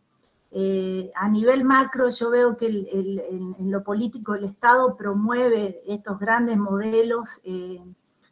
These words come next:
de producción, el monocultivo, todo eso, y por otro lado, eh, por demanda de los sectores más vulnerables que realmente quedan excluidos, eh, también, eh,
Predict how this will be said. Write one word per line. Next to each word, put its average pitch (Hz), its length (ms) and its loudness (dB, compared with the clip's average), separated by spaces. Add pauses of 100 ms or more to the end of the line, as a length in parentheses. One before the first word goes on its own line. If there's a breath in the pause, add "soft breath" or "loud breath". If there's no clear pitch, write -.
de 190 160 -2
producción, 202 960 -2
el 190 180 -2
monocultivo, 196 1000 0
todo 220 240 -2
eso, 262 340 -2 (340 soft breath)
y 247 140 -2
por 254 200 4
otro 302 300 8
lado, 220 680 6
eh, 180 520 -4 (100)
por 185 200 -6
demanda 208 680 6
de 190 200 0
los 185 200 -6
sectores 233 480 -2
más 202 320 4
vulnerables 202 680 2
que 190 160 -8
realmente 214 640 -2
quedan 208 500 -4 (400)
excluidos, 226 1000 -2
eh, 175 640 -10 (920)
también, 254 800 4
eh, 208 480 0